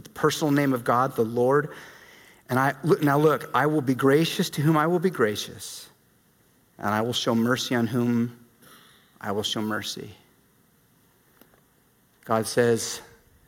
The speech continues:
"I'm going to, I'm going to do what you've asked, Moses. I'm gonna go with you. But I need you to know something. This is a moment of mercy,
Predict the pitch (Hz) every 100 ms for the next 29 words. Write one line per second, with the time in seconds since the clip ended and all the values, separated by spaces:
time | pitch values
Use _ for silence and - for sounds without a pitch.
0 | _ _ _ _ 139 139 123 156 175 165
1 | - 170 151 156 - - _ _ - -
2 | 139 139 131 151 151 127 - - 135 110
3 | 139 143 - 123 123 113 - - - -
4 | - - - _ _ _ _ - 123 131
5 | 127 127 120 - - - _ _ _ _
6 | - - _ 127 127 143 139 139 127 127
7 | - 117 - 120 104 - _ _ _ _
8 | _ _ _ _ 123 135 - 123 131 123
9 | 123 113 110 110 113 - 62 104